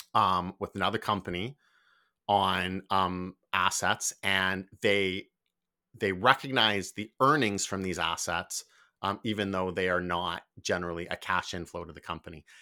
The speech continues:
Now, is this necessarily a horrible thing? Not necessarily. I would need to learn more about it, but absolutely we can see in the cash flow statement that it is not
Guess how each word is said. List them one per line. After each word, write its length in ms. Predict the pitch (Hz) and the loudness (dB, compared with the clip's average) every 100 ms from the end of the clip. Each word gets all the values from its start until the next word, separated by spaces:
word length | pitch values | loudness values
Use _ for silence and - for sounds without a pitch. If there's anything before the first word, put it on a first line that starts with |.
| _ | _
Now, 160 | 123 123 | 6 6
is 100 | 127 | 8
this 180 | 196 175 | 6 8
necessarily 600 | 180 - 143 156 147 143 | 6 6 6 6 6 6
a 60 | |
horrible 340 | 117 127 127 135 | 6 6 6 2
thing? 280 | - 135 151 - - _ | 0 0 -2 -14 -20 _
Not 300 | 107 117 127 | 6 8 10
necessarily. 680 | 117 - - 104 98 117 135 | 6 2 2 2 2 2 2
I 100 | 104 | 4
would 180 | 101 87 | 4 2
need 220 | 98 98 | -2 -4
to 140 | - 95 - | -6 -12 -10
learn 260 | 90 98 92 | -4 -2 -2
more 240 | 95 92 | 0 -2
about 300 | 87 85 98 | 0 -2 2
it, 200 | 139 - _ _ _ _ _ | 0 0 _ _ _ _ _
but 120 | 117 | 4
absolutely 640 | 113 120 117 127 127 127 113 | 8 8 6 4 4 4 4
we 140 | 113 | 4
can 160 | 110 107 | 2 0
see 160 | - | 0
in 80 | 104 | 0
the 80 | 98 | 0
cash 320 | - 92 98 | 2 2 2
flow 120 | 98 | -4
statement 540 | 90 - 90 - 98 - | -6 -4 -4 -6 -12 -8
that 160 | 95 | -6
it 140 | 95 87 | -4 -6
is 120 | 87 | -6
not 640 | 90 95 98 95 - - | -2 2 4 2 0 -10